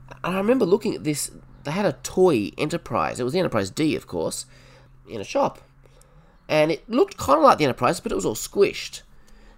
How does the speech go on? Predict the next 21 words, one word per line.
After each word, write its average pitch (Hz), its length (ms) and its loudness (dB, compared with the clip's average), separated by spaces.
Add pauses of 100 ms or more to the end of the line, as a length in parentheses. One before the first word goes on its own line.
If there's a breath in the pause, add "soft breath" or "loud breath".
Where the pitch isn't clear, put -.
And - 80 -4
I'm 151 80 -2
just 170 140 -6
thinking, 160 400 -2 (640 soft breath)
"What 202 220 -6
is 185 260 -4
this 156 200 -6
about?" - 640 -6 (1040 soft breath)
Anyway, 156 460 2 (520 soft breath)
T 233 200 -4
N 269 100 0
G 175 180 2
first 147 420 -2
aired 107 280 2
on - 120 -6
Australian 170 480 -2
T 139 220 -4
V 95 400 -4
in 98 220 -8
nineteen 113 460 -6
eighty-nine. 82 800 -12